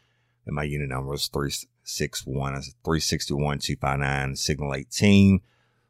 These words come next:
On such and such vehicle, Highway sixty-three south of I twelve. Two five nine was the dispatch. That's the code for our dispatch. So I get out on, <laughs> on the traffic stop,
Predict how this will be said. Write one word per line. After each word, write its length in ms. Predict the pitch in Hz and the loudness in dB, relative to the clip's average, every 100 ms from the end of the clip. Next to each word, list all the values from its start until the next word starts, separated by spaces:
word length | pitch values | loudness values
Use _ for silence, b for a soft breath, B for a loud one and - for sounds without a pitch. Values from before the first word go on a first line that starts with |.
| _ - | _ -8
On 400 | 73 71 67 71 | -4 -4 -4 -6
such 240 | - 80 | 2 2
and 80 | - | 2
such 240 | - 73 - | -2 -2 0
vehicle, 800 | 78 73 73 76 73 71 69 - | -2 0 0 2 2 2 -2 -10
Highway 300 | - 76 71 | -2 0 0
sixty-three 600 | - 71 - - 69 67 | -2 -4 -8 -6 -4 -2
south 420 | - 67 67 - | -2 0 0 -4
of 240 | 62 - - _ _ - - | -12 -20 -20 _ _ -14 -12
I 80 | |
twelve. 600 | 69 - 71 69 57 64 - _ | -10 -6 -4 -4 -4 -10 -14 _
Two 160 | - 127 | 4 8
five 220 | 101 85 | 10 8
nine 300 | 85 80 76 | 8 6 4
was 140 | 73 | 0
the 80 | - | -4
dispatch. 640 | 67 71 - 64 58 - | -6 -4 -4 -6 -6 -8
That's 220 | 73 71 - | -6 -6 -6
the 80 | |
code 220 | - 69 67 | -2 -2 -2
for 240 | - 64 | -8 -8
our 140 | 64 65 | -8 -6
dispatch. 460 | 69 - 65 64 | -6 -4 -4 -4
So 140 | - 78 | 0 2
I 60 | |
get 180 | 85 90 | 6 8
out 180 | 85 82 | 8 8
on, 180 | 80 - - | 6 -2 -10
<laughs> 180 | - - | -4 2
on 60 | |
the 60 | 95 | 4
traffic 500 | - - 92 - - | 4 8 8 6 -8
stop, 460 | - 67 67 73 | -4 0 0 -2